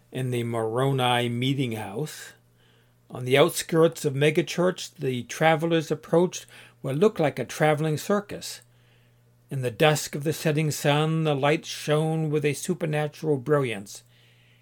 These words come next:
A carnival barker was at the gate, exhorting passers-by to step up and view the miraculous power of God to heal. "Do you have one leg shorter than the other? Are you the victim of migraines?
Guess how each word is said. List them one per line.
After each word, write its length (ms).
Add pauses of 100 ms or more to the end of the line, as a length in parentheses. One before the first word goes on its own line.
(160)
A 100
carnival 720
barker 640 (100)
was 200
at 220
the 80
gate, 600
exhorting 720
passers-by 920
to 100
step 380
up 240
and 180
view 440 (180)
the 80
miraculous 880
power 440
of 200
God 340
to 80
heal. 580 (1200)
"Do 100
you 100
have 120
one 320
leg 240
shorter 480
than 220
the 180
other? 460
Are 160
you 240
the 140
victim 520
of 160
migraines? 920